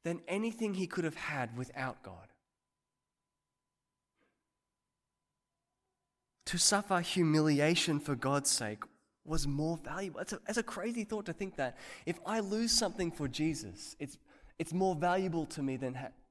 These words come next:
than a, to have succeeded and had it. That if you gave me all the accolades and treasures of this city, being humiliated for Jesus' sake would be more valuable? What? It says it was true for him because he was looking ahead to his reward.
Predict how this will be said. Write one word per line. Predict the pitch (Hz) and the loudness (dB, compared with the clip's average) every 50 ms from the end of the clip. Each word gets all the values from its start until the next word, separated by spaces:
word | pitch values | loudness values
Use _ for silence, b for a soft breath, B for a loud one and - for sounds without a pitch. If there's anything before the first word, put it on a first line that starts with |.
| _ - | _ -2
than | 143 156 151 151 | 2 4 4 4
a, | 147 - - - - - - - - - - | 4 0 -4 -14 -20 -20 -20 -20 -20 -12 -6
to | - 175 | -2 -2
have | 156 139 - - - | -2 -4 -6 -10 -8
succeeded | - - 165 - - - 180 180 175 180 170 | -6 -6 -4 -4 -2 0 0 0 0 0 0
and | 180 175 165 | -2 -2 -4
had | 151 185 202 190 | -6 -8 -10 -10
it. | - - _ _ _ _ _ - _ _ _ _ _ _ _ _ _ _ _ _ _ _ _ b b b b | -12 -16 _ _ _ _ _ -20 _ _ _ _ _ _ _ _ _ _ _ _ _ _ _ b b b b
That | - 185 | 2 4
if | 185 190 | 4 4
you | 196 | 4
gave | 190 202 196 | 4 4 6
me | 190 185 | 6 4
all | 165 190 214 233 | 6 6 6 4
the | 190 220 - | 4 2 0
accolades | 160 190 190 - 208 180 175 170 175 170 165 165 - B B B | -2 -2 -2 -2 0 2 4 4 4 4 4 2 -2 B B B
and | B 160 165 | B -2 0
treasures | - - 190 185 180 165 180 165 - | 0 0 0 0 2 2 2 2 0
of | - 160 165 135 | 0 -2 -4 -2
this | 135 156 151 147 | 0 0 0 0
city, | - - - 185 202 190 147 117 107 104 104 - - - _ _ _ _ _ _ _ _ _ _ _ _ _ _ _ _ _ _ - | 0 -2 0 0 0 0 0 -2 -4 -4 -8 -10 -14 -20 _ _ _ _ _ _ _ _ _ _ _ _ _ _ _ _ _ _ 2
being | 180 185 202 214 202 | 2 4 4 4 0
humiliated | 208 - - 190 175 160 160 160 175 196 220 220 202 185 165 160 160 151 - | 0 0 2 4 4 4 6 6 6 6 6 6 6 6 4 4 2 0 -2
for | - 151 139 | -2 -4 -2
Jesus' | - 160 175 170 147 156 147 - | 0 0 0 0 0 -2 -2 0
sake | - - - 180 185 185 - - | 0 0 2 2 0 0 -2 -4
would | 156 147 | -6 -2
be | - 156 151 | -2 0 0
more | 139 135 131 151 160 165 | 0 -2 -2 -4 -6 -6
valuable? | 165 147 165 180 196 208 226 214 247 254 311 - - | -6 -6 -6 -6 -6 -8 -8 -8 -8 -8 -10 -10 -10
What? | - 185 240 - - - - - - - - _ _ _ _ _ _ _ _ _ _ _ _ _ _ _ _ _ _ _ _ _ _ _ _ _ _ _ _ _ _ - - B B B B | -12 -12 -12 -12 -14 -20 -20 -20 -20 -20 -20 _ _ _ _ _ _ _ _ _ _ _ _ _ _ _ _ _ _ _ _ _ _ _ _ _ _ _ _ _ _ -20 -18 B B B B
It | B 165 - | B 8 10
says | 208 196 | 10 10
it | 208 | 10
was | 196 190 190 | 8 8 6
true | - - 233 233 | 4 4 4 4
for | 214 220 | 6 8
him | 190 185 185 156 | 8 8 8 6
because | 165 - - - 214 208 202 - | 2 0 0 0 2 2 2 2
he | 220 | 2
was | 208 208 - | 0 0 0
looking | 165 175 170 196 180 175 160 | -2 -2 -2 0 0 0 0
ahead | 151 - 175 180 175 170 | 0 -2 -2 -4 -4 -2
to | - 156 | -2 -2
his | 151 151 147 - 151 | 0 0 0 2 2
reward. | 147 147 143 135 117 113 107 104 104 | 2 4 4 2 2 0 -2 -4 -6